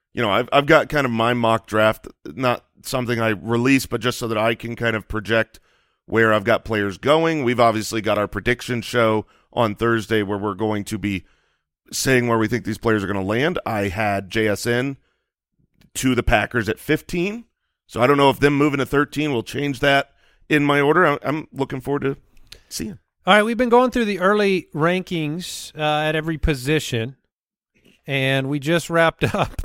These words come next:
Speaker 2: the <laughs> Oh, I don't know what to talk about on this show right now. I just <laughs> All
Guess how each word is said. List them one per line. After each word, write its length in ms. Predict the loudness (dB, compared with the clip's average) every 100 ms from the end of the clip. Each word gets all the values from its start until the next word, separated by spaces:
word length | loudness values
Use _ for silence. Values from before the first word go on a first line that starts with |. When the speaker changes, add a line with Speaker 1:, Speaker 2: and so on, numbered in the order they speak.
| -2
Speaker 2:
the 440 | -2 -2 -6 -8 -12 _ _ -20 -12
<laughs> 80 | -10 -8 -8 -10 -10 -14 _ -12 -12 _ -14 -14 -14 -18 -16 -20 -20 _ -20 -20 -20 -20 -20 _
Oh, 640 | -4 -2 0 0 2 2 2
I 120 | 0
don't 140 | 0
know 100 | -2
what 140 | -2 -2
to 60 |
talk 320 | -2 0 0 -2
about 260 | -2 0
on 160 | 0 -2
this 160 | -4
show 260 | -4 -2 0
right 260 | 0 0 0
now. 420 | -2 0 -2 0
I 160 | 2 4
just 380 | 6 4 4 -8 _
<laughs> 0 |
All 300 | -8 -6 -2